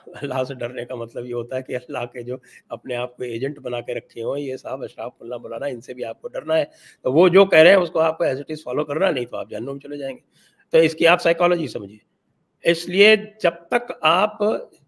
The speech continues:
इस तबके को expose करके और अलग-थलग नहीं करेंगे, कुछ नहीं हो सकता।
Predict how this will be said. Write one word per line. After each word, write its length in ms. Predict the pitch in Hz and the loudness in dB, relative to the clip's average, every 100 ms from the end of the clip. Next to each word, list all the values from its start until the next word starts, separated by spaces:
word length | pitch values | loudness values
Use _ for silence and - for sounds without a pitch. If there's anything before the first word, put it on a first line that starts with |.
| _ _ _ _ | _ _ _ _
इस 320 | 185 190 - - | -6 -6 -6 -2
तबके 480 | 156 139 - 180 | -2 -2 -2 -2
को 580 | 175 - 196 175 104 - _ _ _ _ _ _ _ _ | -2 0 2 4 2 -10 _ _ _ _ _ _ _ _
expose 520 | 143 - _ 175 190 | -10 -10 _ -2 -2
करके 680 | 190 165 156 - 196 208 226 | -4 -6 -6 -4 0 0 -2
और 500 | 240 _ 147 151 151 | -8 _ -4 -4 -6
अलग-थलग 680 | 151 151 156 _ 143 156 151 120 | -6 -6 -6 _ -8 -8 -10 -10
नहीं 320 | 127 156 156 | -6 -6 -8
करेंगे, 640 | - 127 127 123 160 143 98 _ _ _ | -8 -8 -8 -8 -6 -6 -6 _ _ _
कुछ 220 | 160 160 139 | -12 -10 -8
नहीं 140 | 147 | -6
हो 80 | 135 | -6
सकता। 260 | 147 - | -8 -8